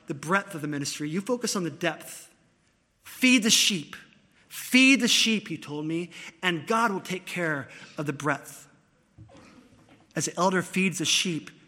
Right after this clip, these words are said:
then God will reward accordingly. This is an unfading crown. It's a special honor from God himself. This is what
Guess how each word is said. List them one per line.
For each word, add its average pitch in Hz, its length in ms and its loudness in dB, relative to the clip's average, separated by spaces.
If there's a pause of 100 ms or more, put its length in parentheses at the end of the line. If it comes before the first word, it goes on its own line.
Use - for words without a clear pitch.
(340)
then 170 280 0
God 160 440 0
will 165 160 0
reward 147 540 -2
accordingly. 139 720 -8 (1120)
This 190 120 -2
is 190 80 -4
an 180 120 -6
unfading 185 520 -2
crown. 170 340 -4
It's 139 80 -8
a 139 40 -10
special - 460 -2
honor 160 360 -4 (380)
from 165 380 -2 (220)
God 156 240 0
himself. 139 760 -4 (540)
This - 160 6
is 196 140 4
what 180 200 4